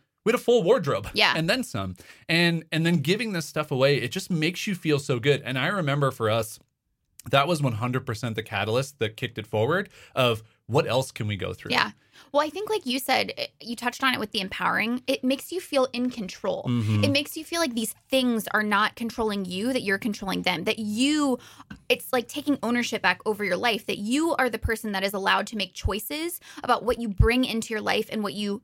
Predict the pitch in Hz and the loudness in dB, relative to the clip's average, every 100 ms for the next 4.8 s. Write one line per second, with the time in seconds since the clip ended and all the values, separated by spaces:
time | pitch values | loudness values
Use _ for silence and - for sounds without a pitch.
0 | - 190 233 - 190 175 180 - - - | -6 2 2 2 0 0 -6 -6 -4 -4
1 | - - - - 233 302 254 302 359 - | -6 -16 -12 -4 0 2 2 0 -2 -4
2 | 240 220 - - - 254 233 - 226 262 | -2 -2 -2 -8 -6 -4 -4 -4 0 0
3 | 254 262 254 - 247 226 202 208 214 226 | -2 -8 -8 -2 0 0 -2 -2 -2 -6
4 | - 214 196 196 277 277 247 - | -10 -4 -4 -2 -4 -4 -4 -8